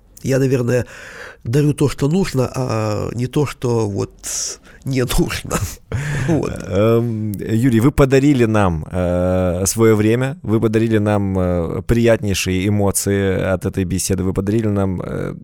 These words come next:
Speaker 2: невероятное количество новых фактов, своих историй из жизни. За это я вам говорю огромнейшее спасибо. И, как и говорил, обещаю вам об идее собрать всех коллекционеров в, э, эстетском арсенале или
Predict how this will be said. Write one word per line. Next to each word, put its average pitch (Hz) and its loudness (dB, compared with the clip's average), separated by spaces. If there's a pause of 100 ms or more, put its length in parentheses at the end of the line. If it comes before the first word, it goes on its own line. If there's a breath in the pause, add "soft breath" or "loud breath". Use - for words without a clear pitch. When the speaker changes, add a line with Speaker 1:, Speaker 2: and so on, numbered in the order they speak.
(100)
Speaker 2:
невероятное 104 2
количество 98 0 (440 loud breath)
новых 113 2
фактов, 95 0
своих 120 2
историй 107 2
из 98 2
жизни. 95 0 (200 loud breath)
За 98 2
это 131 2
я 101 2
вам 95 0
говорю 95 2 (140 loud breath)
огромнейшее 104 2
спасибо. 110 2 (100)
И, 147 0 (140)
как 123 2
и 117 0
говорил, 104 2
обещаю 113 4
вам 95 0
об 101 0
идее 104 2
собрать 95 0
всех - 0
коллекционеров 92 0
в, 92 -6
э, 92 -2
эстетском 98 -2
арсенале 95 0
или 90 -4